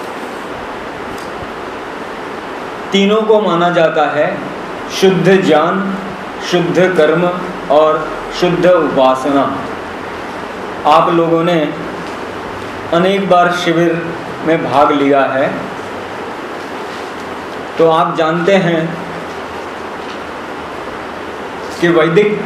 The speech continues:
परंपरा में केवल ज्ञान, ज्ञान प्राप्त करना ये नहीं है, केवल कर्म करते रहना,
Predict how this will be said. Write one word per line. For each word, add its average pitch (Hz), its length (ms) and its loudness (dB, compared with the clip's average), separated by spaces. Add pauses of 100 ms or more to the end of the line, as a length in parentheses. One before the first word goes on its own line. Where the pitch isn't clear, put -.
(100)
परंपरा 190 480 4
में 180 340 0 (180)
केवल 202 460 6
ज्ञान, 175 380 2
ज्ञान 175 300 4
प्राप्त 165 360 4
करना 160 320 4 (500)
ये 160 180 4
नहीं 147 300 2
है, 120 180 0 (2250)
केवल 220 340 6 (720)
कर्म 220 400 6
करते 202 320 2
रहना, 175 280 2